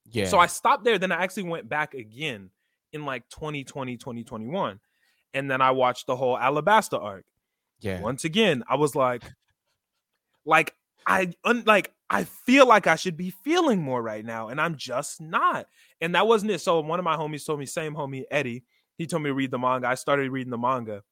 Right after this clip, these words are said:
Speaker 2: I will say this, and most of you guys listening have heard me say this already. One Piece is one of the worst looking manga I have read.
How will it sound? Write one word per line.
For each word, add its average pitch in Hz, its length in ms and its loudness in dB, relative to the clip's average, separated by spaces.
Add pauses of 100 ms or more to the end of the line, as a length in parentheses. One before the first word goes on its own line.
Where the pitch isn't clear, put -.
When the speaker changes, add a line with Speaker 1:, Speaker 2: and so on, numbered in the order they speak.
(540)
Speaker 2:
I 190 200 8
will 196 200 4
say 165 320 -2
this, 113 540 -10 (320)
and 143 380 0 (120)
most 220 360 6
of 190 60 -2
you 202 100 0
guys 180 240 4
listening 160 340 -4
have 131 120 -2
heard 143 180 -2
me 135 80 -8
say 135 180 -4
this 117 140 -6
already. 107 400 -6 (1000)
One 190 380 0
Piece 247 460 -4 (200)
is 156 180 -4
one 160 160 -4
of 143 120 -6
the 139 120 -8
worst 131 440 0
looking 139 520 -4
manga 107 440 -4 (600)
I 135 180 6
have 131 240 0
read. 107 400 -4